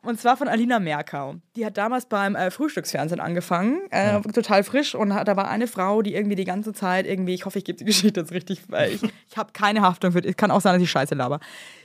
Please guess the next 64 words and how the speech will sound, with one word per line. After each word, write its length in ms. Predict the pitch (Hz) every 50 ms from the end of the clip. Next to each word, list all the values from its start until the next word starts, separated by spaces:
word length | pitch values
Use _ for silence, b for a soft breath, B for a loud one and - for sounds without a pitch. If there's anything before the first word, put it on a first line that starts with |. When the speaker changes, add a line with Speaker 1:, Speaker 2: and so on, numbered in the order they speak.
| B _
Speaker 1:
Die 80 | 220 226
wurde 120 | 254 277 262
auf 60 | -
jeden 140 | 214 240 254
Fall 80 | 240 226
die 60 | 202
ganze 220 | - 170 220 226 240
Zeit 60 | -
von 120 | 220 214
so 60 | 202 202
einer 120 | 196 -
älteren 400 | 127 170 185 202 190 180 180 170
Dame 300 | 180 147 151 170 185 175
beleidigt, 440 | 156 156 147 139 147 156 160 156 -
so, 320 | - 170 165 165 160 135
die, 200 | - 165 143 -
was 320 | 185 175 175 180 175 175 -
die 160 | 214 214 214
jetzt 200 | 180 175 175 -
hier 160 | 214 196 170
will 240 | 185 185 185 185 180
und 100 | 165 165
die 120 | 175 170
Scheiße 520 | 165 - - 214 170 160 165 180 170 - 156
Speaker 2:
Ja. 60 | 156
Speaker 1:
und 60 | 156
halt 160 | 160 156 151 151
so, 180 | - 110 120 139
ne? 80 | 165
Speaker 2:
Ja. 200 | 226 277 - - B B B B B B B B B B B
Speaker 1:
Und 200 | - 208 202 196
dann 100 | 202 202
haben 100 | 214 247
die 120 | 254 254 -
irgendwie 340 | 202 262 285 285 277 262 240
herausgefunden, 600 | 185 170 180 226 - - 247 - 247 226 - 220
wer 80 | 196
die 100 | 165 175
Frau 340 | 175 - - 135 147 175 240
ist 240 | - 302 330 - -
und 100 | - 190
sind 140 | - 190 -
da 40 | 190
hingefahren 600 | 170 240 330 330 247 - - 160 151 175 233 302
mit 120 | 262 214 -
Alina. 400 | 170 175 190 202 220 254 311 415 - _ _
Speaker 2:
Ja. 220 | 110 104 110 120 - _ _ _ _ _ _ _ _ - -
Speaker 1:
Und 80 | - 185
haben 100 | 180 190
an 60 | 196
der 80 | 180 170
Tür 140 | - 202 208
geklingelt 460 | 240 226 - 254 254 277 294 311 277
und 100 | 220 208
hat 120 | 196 185
die 60 | - -
aufgemacht. 580 | - 214 - - 262 233 247 262 262 - - _
Und 140 | - 208 196
das 120 | 196 196
erste 300 | - - 190 220 - 233
Reaktion 280 | 214 208 202 202 - 202
war 80 | 208 196
schon 120 | 202 208
mal 160 | 196 185 185